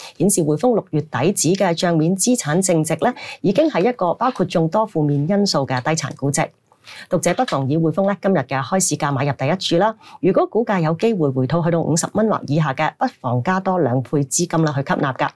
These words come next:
初步目標就係睇六十二個半嘅，之後睇七十蚊，或者呢作中長線嘅收息用途。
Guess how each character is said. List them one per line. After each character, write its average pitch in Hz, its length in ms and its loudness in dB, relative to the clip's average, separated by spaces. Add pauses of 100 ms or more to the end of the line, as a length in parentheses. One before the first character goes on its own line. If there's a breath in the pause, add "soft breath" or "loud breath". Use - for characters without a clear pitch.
(280 loud breath)
初 330 160 2
步 254 100 0
目 175 180 2
標 247 160 4
就 151 120 -2
係 139 40 0
睇 151 140 -6
六 208 160 0
十 - 80 -2
二 139 240 -2
個 151 140 0
半 151 280 0
嘅， 135 220 -2
之 233 140 2
後 180 100 0
睇 143 140 -4
七 - 100 -2
十 - 140 -2
蚊， 185 200 2 (220 loud breath)
或 190 120 0
者 185 200 0
呢 269 120 2
作 180 260 -2
中 208 200 2
長 147 200 -2
線 135 260 0
嘅 127 140 -2
收 160 120 0
息 - 180 -2
用 127 140 0
途。 - 140 -4